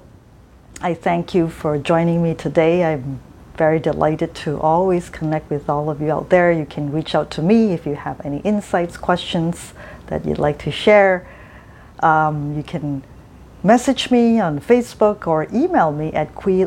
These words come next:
queer love light at gmail dot com.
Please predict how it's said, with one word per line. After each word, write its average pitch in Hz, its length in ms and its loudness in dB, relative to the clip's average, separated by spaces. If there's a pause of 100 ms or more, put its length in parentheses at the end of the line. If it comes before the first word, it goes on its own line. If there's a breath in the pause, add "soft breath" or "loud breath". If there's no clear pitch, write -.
(120)
queer 185 400 4
love 156 340 0
light 180 420 2
at 156 220 -4
gmail 139 560 -8 (160)
dot - 300 -4
com. 107 280 -10